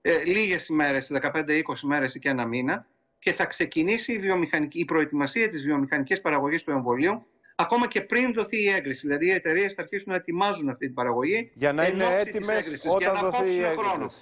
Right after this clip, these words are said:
Speaker 2: Μάλιστα.
Speaker 1: Για να είναι έτοιμες. Τώρα, αν μου πείτε
Speaker 2: Πότε;
Speaker 1: σε πόσους μήνες, όλοι λένε δώδεκα με δεκαοκτώ.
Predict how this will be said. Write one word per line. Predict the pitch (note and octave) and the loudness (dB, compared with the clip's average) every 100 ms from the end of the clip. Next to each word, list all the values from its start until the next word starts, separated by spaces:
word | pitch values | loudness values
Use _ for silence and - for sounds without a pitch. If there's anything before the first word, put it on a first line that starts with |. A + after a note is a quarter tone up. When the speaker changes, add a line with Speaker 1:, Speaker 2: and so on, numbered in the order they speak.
| - | -6
Speaker 2:
Μάλιστα. | D3+ B2+ F#3 | -2 -2 0
Speaker 1:
Για | F#3+ | 0
να | |
είναι | A3 A3 | 0 0
έτοιμες. | G#3 E3 B2 A#2+ | -2 -4 -10 -6
Τώρα, | - G#3+ E3+ D3+ | 0 0 0 -2
αν | F3+ G#3 | -4 -2
μου | G3+ | -4
πείτε | G3+ A3 F3+ C#3+ - _ _ _ _ _ _ | -4 -2 -2 -4 -6 _ _ _ _ _ _
Speaker 2:
Πότε; | F3 G3 G#3+ A#3 | 0 0 0 -2
Speaker 1:
σε | A#3 D#3+ | 0 -4
πόσους | - A3+ A3 G3+ | 0 0 0 -4
μήνες, | G#3 A#3 A3 D#3 C3+ - _ - - | 0 0 0 -2 -4 -12 _ -20 -20
όλοι | - G#3+ A3 | -2 0 2
λένε | G#3 A3+ G#3+ | 0 0 0
δώδεκα | G3 G#3 G#3 | 0 0 0
με | F#3+ | 0
δεκαοκτώ. | F#3 F3+ E3+ E3 F#3 C3+ A2 | 0 2 0 0 0 0 -2